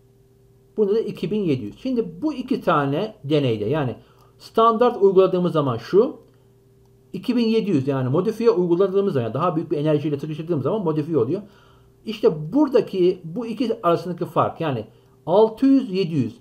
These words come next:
bu neyi gösterir size? Aslında sizin kullandığınız ekipmanın verdiği enerjiye bakacaksınız.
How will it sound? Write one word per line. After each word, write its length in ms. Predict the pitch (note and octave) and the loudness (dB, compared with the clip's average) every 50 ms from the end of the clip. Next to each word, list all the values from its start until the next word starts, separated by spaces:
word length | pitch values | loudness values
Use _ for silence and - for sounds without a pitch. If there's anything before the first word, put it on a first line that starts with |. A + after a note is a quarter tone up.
| - _ _ _ - | -20 _ _ _ -8
bu 160 | C4 B3+ A3 | -6 -4 -2
neyi 220 | G#3 C4 D4+ D4 G#3+ | 2 2 2 4 4
gösterir 420 | F#3+ D3 C3 - - A#2 A2+ A2 | 4 2 2 0 0 -2 0 -2
size? 480 | A2 - A2 A2 B2 E3 A3 C4 - - _ _ _ _ _ _ _ _ _ _ _ _ _ _ _ | -4 -6 -10 -8 -6 -6 -6 -8 -10 -16 _ _ _ _ _ _ _ _ _ _ _ _ _ _ _
Aslında 500 | - F#3 A3+ A3 - - D3+ C#3 C3 B2+ | -4 -2 -2 -2 -4 -6 -4 -2 -2 -2
sizin 420 | B2+ - G#3 G3+ F3+ F#3 E3 D3+ D3+ - | -2 -4 -6 -4 -4 -4 -4 -4 -6 -2
kullandığınız 800 | - - G#3+ G#3+ G3 F3+ D3+ C3+ B2+ A#2 A#2+ A#2 B2+ E3 A3 B3 - - - _ _ _ _ _ _ _ - | 2 4 4 4 6 4 4 4 2 0 0 0 0 0 -2 -2 -4 -6 -18 _ _ _ _ _ _ _ -2
ekipmanın 720 | F3 E3+ - G#3+ - - C3+ C3+ B2+ C#3 F#3+ A#3+ C4+ - - - _ _ _ _ _ _ _ _ _ _ _ _ - | -2 -2 0 -2 -4 -2 0 0 0 2 2 0 -2 -4 -8 -14 _ _ _ _ _ _ _ _ _ _ _ _ 0
verdiği 580 | C3+ E3 G3+ A3 G#3 G3 F3 A3 B3 A#3 - - | 4 6 6 6 6 2 0 -2 -4 -4 -4 -4
enerjiye 580 | E3 F3 F3+ F3+ F#3 F3+ E3 D3+ G3 F#3 C#3 | -4 -2 0 0 0 0 2 4 4 4 4
bakacaksınız. 540 | A#2+ A#2 A2 G#2 G#2 F#2+ - - F#2 F2+ - | 4 0 -2 -2 -4 -4 -6 -12 -16 -18 -18